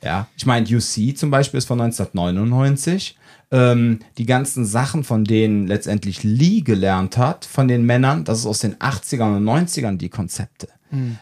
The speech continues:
Speaker 1: Nur, die hatten halt nie eine so große mediale Wirkung, haben's nie in die Karate International, Budo International oder Karate Revue reingeschafft oder noch weniger ins Black Belt Magazine. Also
Speaker 2: Weil
Speaker 1: haben
Speaker 2: die auch
Speaker 1: die
Speaker 2: so unkonventionell waren, ne?
Speaker 1: Richtig,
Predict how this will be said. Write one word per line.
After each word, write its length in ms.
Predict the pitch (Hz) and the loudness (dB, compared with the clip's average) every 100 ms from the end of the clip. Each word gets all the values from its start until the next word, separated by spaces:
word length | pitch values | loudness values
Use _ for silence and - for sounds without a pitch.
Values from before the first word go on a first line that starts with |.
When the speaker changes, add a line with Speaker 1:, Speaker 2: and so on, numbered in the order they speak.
| - | 4
Speaker 1:
Nur, 340 | 160 143 - _ | 6 6 2 _
die 220 | 117 120 | -6 -4
hatten 360 | 117 120 117 110 | -2 -4 -4 -2
halt 280 | 104 101 120 | -2 -4 -2
nie 580 | 127 131 131 135 220 240 - | 0 0 0 0 -4 -8 -4
eine 280 | 117 123 | -2 0
so 320 | 117 135 123 117 | 0 -2 -2 -4
große 500 | 123 123 135 - 120 | -4 -2 -2 -2 0
mediale 680 | 113 165 117 113 110 95 | 2 2 2 2 0 -2
Wirkung, 600 | 98 101 - 165 190 214 | -2 -4 -2 -4 -4 -6
haben's 360 | 131 127 123 - | 0 0 0 -2
nie 280 | 131 139 135 | 0 2 -2
in 220 | - 117 | -2 -2
die 100 | 113 | -2
Karate 520 | - 98 113 127 - | -4 -4 -2 -2 -4
International, 920 | 120 127 131 120 110 113 98 101 143 147 | -4 -2 -2 -2 -4 -4 -2 -2 -2 -2
Budo 340 | 120 131 139 | 0 0 -2
International 880 | 147 147 143 139 135 - 147 143 143 | -2 0 0 0 -4 -4 0 2 4
oder 140 | 123 | 2
Karate 540 | - 110 104 143 - 110 | 2 0 0 -4 -2 -2
Revue 360 | 113 98 110 | -2 0 0
reingeschafft 640 | 110 104 104 110 123 160 - | 0 0 -2 -2 -2 -2 -2
oder 140 | 123 | 0
noch 260 | 113 120 131 | 2 0 0
weniger 340 | 131 127 110 | 0 2 2
ins 140 | 107 - | 0 -4
Black 340 | 120 123 - | -2 -2 -2
Belt 220 | 95 104 | -2 0
Magazine. 560 | 101 98 98 98 123 170 - - _ - _ - | -2 -2 -4 -4 -4 -6 -12 -20 _ -20 _ -6
Also 520 | 131 135 117 156 - _ | 0 2 2 -2 -2 _
Speaker 2:
Weil 100 | 147 | 2
Speaker 1:
haben 60 | 143 | 6
Speaker 2:
die 80 | 156 | 6
auch 60 | |
Speaker 1:
die 80 | 202 | 4
Speaker 2:
so 120 | 190 | 2
unkonventionell 720 | 175 196 170 135 123 131 123 120 | 2 4 4 4 2 2 2 4
waren, 140 | 117 | 4
ne? 60 | 117 | 4
Speaker 1:
Richtig, 380 | 131 127 - | 4 2 -4